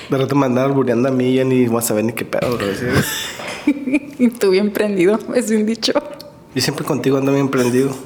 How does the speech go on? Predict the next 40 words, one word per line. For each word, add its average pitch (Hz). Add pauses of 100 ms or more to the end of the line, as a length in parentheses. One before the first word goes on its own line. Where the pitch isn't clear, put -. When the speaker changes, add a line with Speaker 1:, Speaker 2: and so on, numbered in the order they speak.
(760)
Speaker 2:
Y 208
sí, -
anoche. 208 (2250)
Speaker 1:
Y, 143
y 131
no, 127 (140)
después 135
se 156
quejan 147
de 147
que 139
por 127
qué 123
andan 139
ahí 131 (420)
los 120
esposos 123
de 135
infieles 120
y 127
las 110
esposas 113
no 120
les 120
dan 117
a 120
los 120
maridos. 107 (100)
Speaker 2:
No, 208
Daniel, 208
¿cómo 269
quieres 294
que 277
te 247
dé 220
cuando 254
él 233
ni 240
anda 233
así? 233